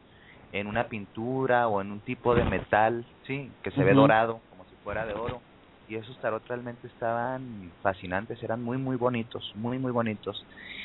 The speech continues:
Speaker 1: Claro, también había tarot un poquito más comerciales, este, o, o más accesibles, eh, pero a mí me gustaron mucho los,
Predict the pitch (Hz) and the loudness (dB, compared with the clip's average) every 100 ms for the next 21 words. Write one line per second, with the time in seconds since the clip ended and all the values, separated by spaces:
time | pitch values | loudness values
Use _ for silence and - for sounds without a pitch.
0 | - - - 190 147 135 175 139 127 123 | -12 -10 2 4 4 2 -4 -4 -4 -4
1 | - 113 107 127 - 135 139 143 135 160 | -2 -4 -4 -10 -16 -12 -8 -8 -8 -8
2 | 151 143 - 143 135 131 131 131 127 131 | -10 -10 -4 0 2 2 0 -4 -6 -6
3 | 127 117 - 110 98 87 87 - 110 107 | -8 -12 -4 2 4 4 4 2 2 2
4 | - 117 - 104 - 117 113 120 113 107 | 2 0 0 -2 0 2 4 4 4 6
5 | 107 104 104 - - - - - - - | 8 8 4 -2 -20 -20 -18 -18 -12 4
6 | 113 104 117 107 107 113 117 131 117 120 | 4 6 6 6 6 4 2 -2 -2 -2
7 | 123 120 113 123 131 127 - 131 131 127 | -4 -2 0 0 -2 -6 -4 -2 0 0
8 | 107 110 104 98 92 | 2 4 6 4 2